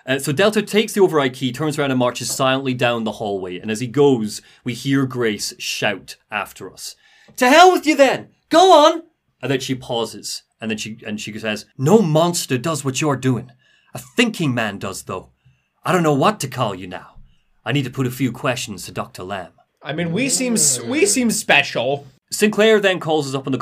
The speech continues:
Speaker 1: comms and is like, "You're a bigger man than I am, Chief. Maybe next time she'll think twice about pointing fingers before all facts are in."
Speaker 2: I'm just waiting
Speaker 1: Let's
Speaker 2: for
Speaker 1: be on our
Speaker 2: fucking
Speaker 1: way.
Speaker 2: Fontaine to somehow raise from the dead.
Speaker 1: No. Fontaine dead, Ryan dead. Guaranteed. Not, that's not, I'm not building you up for some twist.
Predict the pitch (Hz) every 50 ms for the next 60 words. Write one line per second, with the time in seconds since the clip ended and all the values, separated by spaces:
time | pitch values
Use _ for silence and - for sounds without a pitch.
0 | 117 113 107 104 107 107 107 - - 120 110 107 110 104 117 120 110 107 107 104
1 | - _ _ _ _ _ - 107 110 113 110 98 127 143 147 156 147 151 156 156
2 | 156 156 156 160 175 175 165 139 113 110 107 101 104 - - 117 110 104 - -
3 | - _ _ _ _ 117 117 127 131 131 135 143 131 - - - 135 123 117 113
4 | 107 107 - - 127 123 127 135 120 110 - - 160 170 156 127 - 113 104 104
5 | - - 135 127 117 110 107 - - 156 156 170 170 180 165 147 131 113 - 110
6 | 98 98 104 123 147 156 156 - - 160 160 156 139 - - 175 170 143 117 101
7 | 87 85 98 - 131 135 - 233 - - - 123 120 120 - - 120 113 104 101
8 | 101 131 127 123 - 127 127 120 120 - - - - - 127 110 110 110 - -
9 | - 104 107 104 104 - - 120 117 113 107 107 107 107 101 104 107 - - 110
10 | 101 104 - 104 101 104 107 127 - - _ _ _ - 139 135 117 - - -
11 | _ _ _ _ _ - - 156 151 143 131 143 135 127 113 113 - 98 95 -
12 | - - 107 104 98 95 95 92 87 95 87 87 - _ - 110 104 101 95 90
13 | 92 87 - - _ - 107 107 113 110 101 101 110 101 90 87 117 113 110 107
14 | 104 110 113 104 - _ _ 127 113 107 107 107 104 - - - - 110 107 -
15 | 113 98 95 - - -